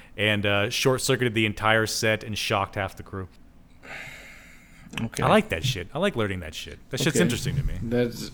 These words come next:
Speaker 2: okay, well, I'm sure we can lo-, look forward to many more gems like that.
Speaker 1: That's why when you watch the commentary or you go and rewatch it,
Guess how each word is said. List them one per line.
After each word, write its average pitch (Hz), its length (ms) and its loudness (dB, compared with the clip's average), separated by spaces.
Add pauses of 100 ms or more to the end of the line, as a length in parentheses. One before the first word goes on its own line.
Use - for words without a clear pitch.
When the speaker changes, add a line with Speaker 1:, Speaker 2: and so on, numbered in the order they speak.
(140)
Speaker 2:
okay, 101 280 8
well, 113 360 4 (1080)
I'm 113 100 6
sure 123 220 6
we 120 80 8
can 117 260 6
lo-, 120 180 6
look 127 220 0
forward 120 300 8
to 117 80 2
many 135 240 12
more 135 240 12
gems 107 720 4 (240)
like 117 260 6
that. 104 400 0 (720)
Speaker 1:
That's 131 160 0
why 170 100 10
when 156 140 8
you 143 80 6
watch 143 240 4
the 131 80 0
commentary 131 680 2
or 113 60 2
you 113 200 2
go 120 180 2
and 113 120 0
rewatch 113 520 0
it, 98 140 -4